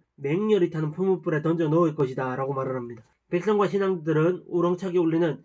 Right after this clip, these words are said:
여러 악기 소리가 들리자 느부갓네살 왕의 금신상 앞에 엎드려 절합니다. 왕의 신상에 절하는 것은 느부갓네살 왕이 이 세상의 영원한 통치자, 영원한 왕이라고 고백하는 것입니다.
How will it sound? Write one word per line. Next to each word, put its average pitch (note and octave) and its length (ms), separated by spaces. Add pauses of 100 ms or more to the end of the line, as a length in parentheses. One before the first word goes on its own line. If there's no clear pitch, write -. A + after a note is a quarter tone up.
(200)
여러 D3+ 280
악기 F3+ 240
소리가 D#3 260
들리자 D3 540 (420)
느부갓네살 E3 640
왕의 D#3 260
금신상 D#3+ 580
앞에 D3 180
엎드려 C#3+ 320
절합니다. C#3 460 (440)
왕의 F3+ 320
신상에 F#3 460
절하는 D#3+ 340
것은 D3 360 (120)
느부갓네살 D#3 600
왕이 D3+ 440 (260)
이 E3 140
세상의 E3 320
영원한 E3+ 360
통치자, F3 480 (320)
영원한 D#3 440
왕이라고 D3+ 580
고백하는 D3 540
것입니다. B2+ 440